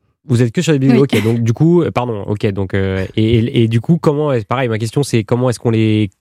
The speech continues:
Speaker 1: convainc, euh,
Speaker 2: Mhm.
Speaker 1: pareil, sur un peu ma question tout à l'heure, que le besoin est pas forcément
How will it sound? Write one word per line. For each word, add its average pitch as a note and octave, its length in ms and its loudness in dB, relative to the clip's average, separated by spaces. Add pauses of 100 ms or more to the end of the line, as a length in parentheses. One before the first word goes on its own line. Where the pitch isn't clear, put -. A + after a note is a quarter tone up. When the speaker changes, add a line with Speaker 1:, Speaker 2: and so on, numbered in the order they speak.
Speaker 1:
convainc, C3 600 0 (160)
euh, G#2+ 300 2
Speaker 2:
Mhm. G#2 60 -4
Speaker 1:
pareil, A#2+ 320 -2
sur A2 240 -4
un G#2+ 60 -4
peu B2 100 0
ma A#2 100 2
question A2 200 -2
tout B2+ 100 -4
à D#3+ 40 2
l'heure, D#3+ 180 -2
que A2+ 100 -4
le A2 240 -2
besoin B2 300 2
est B2+ 60 0
pas B2 100 -6
forcément A#2+ 600 -2